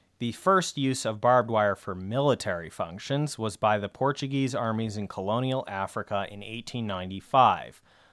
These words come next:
followed quickly thereafter by the British Army in the Second Boer War in eighteen ninety-nine, including to fence their concentration camps, the first in the world.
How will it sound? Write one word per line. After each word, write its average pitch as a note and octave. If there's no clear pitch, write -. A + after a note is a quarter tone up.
followed F#2+
quickly A2+
thereafter B2
by A#2+
the A2+
British B2
Army A2
in G#2
the G#2
Second G2
Boer C3
War F#2
in A2
eighteen G#2
ninety-nine, F#2
including G2+
to G#2+
fence F#2+
their G2
concentration G2
camps, F2
the -
first -
in E2
the D#2+
world. F#2